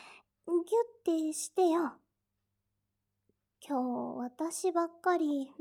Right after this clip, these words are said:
ベタベタしてて寂しい。お酒臭い？ごめん。だいぶ抜けてきたと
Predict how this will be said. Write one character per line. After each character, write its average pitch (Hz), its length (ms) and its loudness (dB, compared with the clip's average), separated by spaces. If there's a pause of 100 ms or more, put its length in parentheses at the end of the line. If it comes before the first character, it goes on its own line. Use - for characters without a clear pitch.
ベ 370 120 0
タ 370 200 -2
ベ 285 140 -2
タ 277 200 -4
し - 140 -14
て 277 180 -6
て 262 460 -8 (200)
寂 294 380 -8 (160)
し 480 220 -4
い。 339 320 0 (2500)
お 320 100 -10
酒 359 540 -4 (240)
臭 - 340 -8
い？ 240 220 -6 (1400)
ご 294 140 -2
め 311 240 -2
ん。 - 20 -4 (1300)
だ 302 80 -12
い 403 280 4
ぶ 427 440 4
抜 392 80 -2
け 440 160 0
て 508 180 2
き 494 100 -16
た 392 140 4
と 285 380 -8